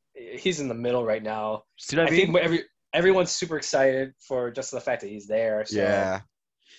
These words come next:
Speaker 1: I
Speaker 2: And,
Speaker 1: like,
Speaker 2: like,
Speaker 1: I, oh,
Speaker 2: go ahead.
Speaker 1: I, I was about to say, I find it interesting that he went out with no music, too.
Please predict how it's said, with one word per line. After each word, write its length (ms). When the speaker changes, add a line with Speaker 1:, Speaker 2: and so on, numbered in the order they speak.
Speaker 1:
I 60
Speaker 2:
And, 140
Speaker 1:
like, 180
Speaker 2:
like, 0
Speaker 1:
I, 680
oh, 180
Speaker 2:
go 100
ahead. 220
Speaker 1:
I, 80
I 40
was 80
about 140
to 40
say, 260
I 60
find 220
it 100
interesting 380
that 160
he 280
went 160
out 160
with 140
no 140
music, 420
too. 360